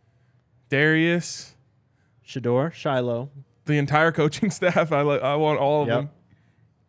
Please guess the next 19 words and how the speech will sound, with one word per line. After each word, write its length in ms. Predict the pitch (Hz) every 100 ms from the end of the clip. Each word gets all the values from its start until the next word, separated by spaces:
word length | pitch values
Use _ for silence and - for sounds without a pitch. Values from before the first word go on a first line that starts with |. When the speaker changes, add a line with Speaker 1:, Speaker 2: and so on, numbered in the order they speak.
| _ _ -
Speaker 1:
Especially 480 | - - 165 170 185
seeing 280 | 151 160 151
some 120 | 147
of 60 | 143
these, 160 | 135 127
the 160 | 131
pregame 420 | - 135 123 117
show 160 | 113 113
videos 340 | 107 110 104
and 100 | 110
just 120 | 110 110
getting 200 | 113 110
a 60 |
little 280 | 117 131 127
glimpse 260 | 120 117 120
into 160 | 110
these 140 | 117 107
guys' 180 | 110
personalities. 680 | - 113 110 107 101 98 98